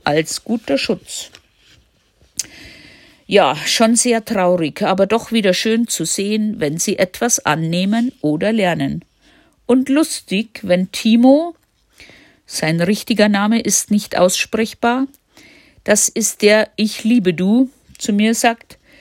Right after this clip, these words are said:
„Frau Gabriella, du hast schöne Wassermelonen“,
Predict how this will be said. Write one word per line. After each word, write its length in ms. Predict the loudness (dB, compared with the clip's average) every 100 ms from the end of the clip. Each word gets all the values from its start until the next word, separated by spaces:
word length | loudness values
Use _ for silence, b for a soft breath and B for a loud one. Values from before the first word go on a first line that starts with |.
| b b b b
„Frau 720 | -16 0 4 4 4 6 4
Gabriella, 1200 | 4 2 2 2 2 0 -2 -2 -2 -4 -6 -10 b b b b
du 200 | 0 2
hast 320 | 2 0 0
schöne 480 | 2 4 4 2 4
Wassermelonen“, 1160 | 2 0 -4 -2 -2 -4 -2 -4 -4 -6 -8